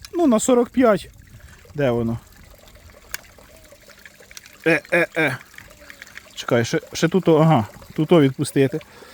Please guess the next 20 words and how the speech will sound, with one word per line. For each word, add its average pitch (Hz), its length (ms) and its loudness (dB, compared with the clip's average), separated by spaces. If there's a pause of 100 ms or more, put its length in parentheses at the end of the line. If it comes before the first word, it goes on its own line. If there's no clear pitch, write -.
(260)
У 175 100 0
мене 269 400 4
Makita 214 480 0
десь 160 240 -4
є, 127 220 -4 (420)
то 185 120 -6
там 311 320 2 (1160)
не 190 160 0
цей, 165 240 2
не... 165 120 -4 (220)
Ось, 170 180 -2
бачите, 180 380 0
видно. 127 380 2 (1500)
Під 156 140 -6
сорок 170 280 2
п'ять 165 400 0 (180)
ставиться. 247 640 0 (1040)
Треба 302 260 4
трошки 233 320 -4
пороздупля-, 202 600 0